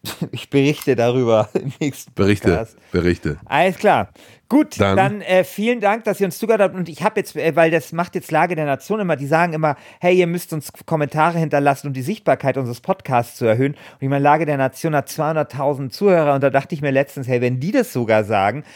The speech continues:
Speaker 1: dann sollten wir das vielleicht auch immer am Ende der, äh, St-, äh, Folge sagen. Äh, hinterlasst uns bitte Kommentare, das erhöht unsere, äh, unsere Sichtbarkeit im... Äh, auf, äh, Apple Podcasts.“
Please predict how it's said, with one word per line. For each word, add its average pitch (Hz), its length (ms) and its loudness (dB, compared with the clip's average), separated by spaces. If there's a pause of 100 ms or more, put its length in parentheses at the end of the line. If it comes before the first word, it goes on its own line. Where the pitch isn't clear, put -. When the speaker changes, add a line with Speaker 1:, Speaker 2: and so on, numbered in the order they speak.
(120)
Speaker 1:
dann 127 100 -4
sollten 135 300 2
wir 139 80 -2
das 139 120 -12
vielleicht 127 260 -6
auch 190 220 2
immer 196 180 2
am 117 120 0
Ende 117 240 -4
der, 107 100 0 (160)
äh, 110 220 0
St-, - 200 -14
äh, 107 220 -6
Folge 113 340 -2
sagen. 113 320 0 (280)
Äh, 143 180 4
hinterlasst 165 500 2
uns 202 140 -4
bitte 185 220 -4
Kommentare, 151 640 -4
das 131 180 -10
erhöht 143 300 -4
unsere, 123 400 -8
äh, 135 100 -4
unsere 131 280 -6
Sichtbarkeit 95 800 -4
im... 98 260 -6
Äh, 101 480 2 (380)
auf, 123 420 -2
äh, 110 280 2 (160)
Apple - 280 -2
Podcasts.“ - 880 -12